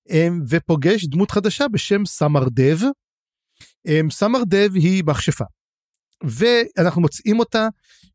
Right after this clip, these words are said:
כשהיא שבורת רגל וזרוקה במדבר, אחרי שהיא עושה, היא בעצם מין מכשפה טכנולוגית, אני לא יודע איך להגיד את זה, יש לה, היה לה רעיון לכרכרה שמניעה את עצמה,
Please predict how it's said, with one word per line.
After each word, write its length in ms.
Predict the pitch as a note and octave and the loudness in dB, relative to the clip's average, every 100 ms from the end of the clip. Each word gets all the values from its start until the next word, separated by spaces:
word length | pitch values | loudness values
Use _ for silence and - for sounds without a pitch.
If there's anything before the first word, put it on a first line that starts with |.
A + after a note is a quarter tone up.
| _ | _
כשהיא 1400 | - - F3 F3 F3+ - F3+ F3 F3 F3 E3+ F3 E3+ F3 G#3 - | -12 -4 0 2 0 -2 -2 0 0 0 -2 -2 -4 -6 -8 -8
שבורת 520 | - C3 D#3+ G3+ - | -6 -2 2 2 2
רגל 440 | D#3+ E3 F3+ F#3+ D3+ | 2 2 2 0 0
וזרוקה 400 | C#3+ C#3+ C#3 E3+ | 0 -2 -2 -2
במדבר, 500 | E3 C#3+ B2 F3 F#3 | 0 -2 -2 -2 -2
אחרי 240 | - E3+ | -2 -2
שהיא 920 | - F3 D#3 - - - _ - D#3 | 0 -2 -2 -6 -20 -20 _ -2 -2
עושה, 440 | G#3+ C3+ - F#3+ G3 G#3 - - | 0 -4 0 2 2 -2 -8 -4
היא 100 | C#3 | -2
בעצם 420 | G3+ G#3 - G#3 | 0 -2 -2 0
מין 160 | F#3 | 2
מכשפה 380 | F3 - F3 - B3+ | 0 -2 -4 -2 -4
טכנולוגית, 720 | - - G#3 E3 D3+ D#3 B3 E3 | -4 -2 2 4 2 0 -6 -2
אני 80 | |
לא 40 | D3+ | -2
יודע 120 | D#3+ | -2
איך 80 | E3 | -4
להגיד 280 | C#3+ D#3 G3 | -4 -4 -6
את 80 | |
זה, 60 | A3+ D3+ | -8 -4
יש 240 | E3+ - | -2 -2
לה, 60 | G#3 G3+ _ - - | -4 -6 _ -20 -2
היה 160 | D#3 | 2
לה 120 | G3 G3 | 4 4
רעיון 520 | E3 D#3+ D#3+ F3 G3 | 2 2 4 4 2
לכרכרה 1040 | E3 D#3 D3+ D3 F3 _ F3+ E3 F3 D3 G#3 | 2 0 -2 -8 -12 _ -2 0 0 0 0
שמניעה 580 | A3+ F3+ D#3+ D#3 D#3+ | 0 0 0 0 0
את 120 | F3+ D3+ | 0 -2
עצמה, 440 | - D#3 C#3+ F#3+ | -6 -4 0 0